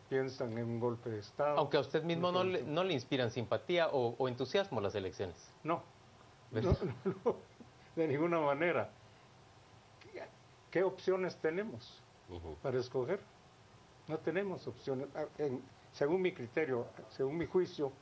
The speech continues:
Speaker 1: objetivo, también no tenemos opciones en las próximas elecciones.
Speaker 2: Y,
Speaker 1: Y
Speaker 2: y
Speaker 1: será un deber cívico también no votar.
Speaker 2: Y precipitar, y precipitar esa reforma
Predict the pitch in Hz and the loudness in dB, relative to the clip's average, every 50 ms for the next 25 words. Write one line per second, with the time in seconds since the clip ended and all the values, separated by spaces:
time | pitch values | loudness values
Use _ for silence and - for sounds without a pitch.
0 | - - - - - - - - - - - - - 151 131 113 110 - 135 123 | -20 -20 -20 -20 -20 -20 -20 -20 -20 -20 -20 -4 -2 -2 -2 -2 0 0 -2 0
1 | - - 190 185 165 151 151 - - - - - - - - - - - - - | 2 2 2 2 2 2 -2 -4 -10 -18 -20 -20 -20 -20 -20 -20 -20 -20 -8 -4
2 | - 131 123 127 135 160 170 175 - 170 147 151 165 - - 151 139 127 143 147 | -4 -2 -2 0 0 0 0 0 -2 -2 0 0 0 0 0 0 0 2 0 0
3 | 147 156 135 - - - 117 117 - - - - 165 170 190 180 135 113 - - | 0 -2 -4 -4 -6 -8 -8 -8 -8 -10 -8 -6 -6 -4 -4 -6 -8 -8 -10 -12
4 | - - - - 160 127 120 117 110 - - 131 127 - - 135 117 117 117 117 | -18 -20 -16 -10 -6 -4 -4 -4 -6 -6 -6 -6 -6 -6 -6 -8 -8 -8 -8 -10
5 | - 117 110 110 - - - 123 107 - - - - - 190 160 123 - - - | -10 -12 -12 -12 -12 -12 -12 -12 -12 -14 -18 -20 -12 -6 -4 -4 -4 -4 -8 -6
6 | - 180 143 120 151 156 156 175 185 190 190 185 156 151 151 151 165 170 156 - | -2 0 2 4 4 6 6 6 6 4 4 4 4 4 4 4 2 2 0 -2
7 | - 160 165 165 160 143 - - 143 120 - 151 123 135 147 143 147 147 147 143 | 0 0 2 2 0 -2 -2 -4 -4 -2 -2 -2 0 0 0 0 0 0 0 0
8 | 143 135 139 - 170 196 - - - - - - - 180 151 - 170 156 143 - | -2 -2 -2 -4 -4 -4 -4 -8 -16 -20 -20 -6 -4 -4 0 2 2 2 2 2
9 | 151 117 135 131 - 160 170 180 190 - - - - - - - - - - - | 0 -2 -2 0 2 2 2 2 0 -4 -10 -20 -20 -20 -20 -20 -20 -14 -4 -2
10 | 180 - - - 139 135 - 135 - 135 120 - 165 170 175 180 170 - 185 175 | -2 0 2 2 2 2 0 -4 -4 -4 0 0 2 2 2 0 0 0 0 2
11 | 160 147 135 - - 151 151 160 170 170 170 165 151 | 2 0 0 2 2 2 2 2 2 2 2 2 2